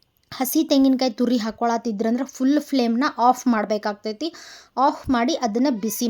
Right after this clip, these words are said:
ಮಾಡ್ಕೋಬೇಕು. ಭಾಳೇನು ಬಿಸಿ ಮಾಡ್ಕೊಳ್ಳೋದು ಅವಶ್ಯಕತೆ ಅಲ್ಲ, ಒಂದು ಟೂ ಸೆಕೆಂಡ್ಸಿಗೆ ಮಾಡ್ಕೊಂಡ್ರೆ ಸಾಕು. ಆಮೇಲೆ ನಾ ಇಲ್ಲಿ ಸ್ವಲ್ಪ ಗೋಡಂಬಿ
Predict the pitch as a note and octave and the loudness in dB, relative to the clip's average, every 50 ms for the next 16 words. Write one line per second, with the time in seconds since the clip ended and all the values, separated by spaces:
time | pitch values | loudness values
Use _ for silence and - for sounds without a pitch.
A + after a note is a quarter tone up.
0 | A3+ A3 G#3 G#3 G3+ - A3 G#3 G#3+ G#3 - - F4+ F4 - - - - _ _ | 0 0 -2 -4 -4 -6 -4 -2 -2 -4 -2 -4 -6 -6 -6 -18 -20 -20 _ _
1 | A3 G3+ G#3 B3 C4+ D#4 E4+ E4+ E4 D#4+ E4+ D#4 B3 G#3+ A#3+ - - C#4+ C4+ C4+ | -6 -2 2 2 4 6 6 6 6 6 4 4 2 2 -2 -2 2 2 2 2
2 | B3+ A#3+ - C4 C4 B3 A#3+ A3 A3 A3+ - - B3 A3+ G#3 A#3 A3+ A#3 D#4 F4 | 2 2 2 0 2 2 2 0 0 -2 -2 -4 -6 -2 -2 -2 0 0 0 2
3 | E4 D4+ C#4+ B3+ C4 - - _ _ _ _ _ - E4 F4+ F#4 - - - C#4 | 2 2 2 2 0 -2 -4 _ _ _ _ _ 2 2 2 2 2 0 -2 -4
4 | - - - F#4 G4 G4 - - - F#4 D4+ D#4 C#4 C4 A#3+ A#3 - - A#3+ A#3+ | -4 0 2 4 4 4 2 2 0 2 2 2 2 2 0 -2 -2 0 0 2
5 | B3 C4+ C4+ - - - A#3+ G3 G#3 G#3 _ - F4 F4+ F4 - _ _ _ _ | 2 2 2 2 0 0 0 -2 -2 -6 _ -6 -6 -6 -6 -12 _ _ _ _
6 | _ C#4 D4 D4 D#4+ E4 E4+ E4 E4 E4+ D#4+ E4 E4 D#4 - - - G3 A#3 B3+ | _ -2 0 0 0 0 -2 -2 -2 -2 -2 -2 -2 -4 -6 -6 -2 -2 -2 -2
7 | B3 - D#4+ D4 B3 G#3+ A3+ A3+ G#3+ B3 C4 C4+ C#4 | 0 -2 -2 -2 2 0 0 2 2 2 0 0 -2